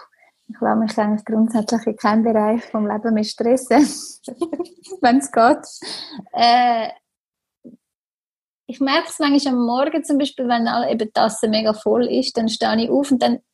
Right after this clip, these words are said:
merke ich, tue ich auch den Beckenboden anspannen und lasse dann erst so richtig los auf dem W C. Vielleicht mache ich es dort schon intuitiv. Oder wenn ich auf dem Campingplatz bin, sage ich meinem, meiner Vagina, „Ey, geh jetzt noch rasch, noch nicht.“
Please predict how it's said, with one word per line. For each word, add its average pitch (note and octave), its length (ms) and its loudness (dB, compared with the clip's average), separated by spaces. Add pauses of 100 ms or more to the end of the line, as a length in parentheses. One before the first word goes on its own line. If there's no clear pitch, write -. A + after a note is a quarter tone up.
(120)
merke B3+ 400 -2
ich, C#4 120 -6
tue A#3+ 200 0
ich A#3+ 60 0
auch A#3+ 160 2
den B3 120 4
Beckenboden A#3+ 500 0
anspannen B3+ 800 0 (320)
und A#3+ 140 2
lasse A#3+ 220 6
dann B3 140 2
erst B3 280 0
so B3 80 0
richtig A#3 400 -4
los A3 280 -2
auf A#3 120 -4
dem A3 180 0
W G#3+ 260 2
C. B3 360 0
Vielleicht B3 380 0
mache A#3 260 2
ich - 60 -8
es - 200 -16
dort A#3+ 380 2
schon A3+ 200 -2
intuitiv. G#3 760 -2
Oder G3+ 140 -2
wenn G3+ 100 -2
ich G#3+ 60 0
auf G#3+ 160 0
dem G#3+ 40 -4
Campingplatz A#3+ 840 2
bin, A3 360 2 (240)
sage A3 260 0
ich A3 100 0
meinem, G3+ 400 0
meiner - 680 -8
Vagina, G#3 580 -2
„Ey, G3 280 0 (180)
geh G3+ 260 2
jetzt - 280 -4
noch G#3 100 0
rasch, G3 480 0
noch G3+ 160 -4
nicht.“ A3 300 -6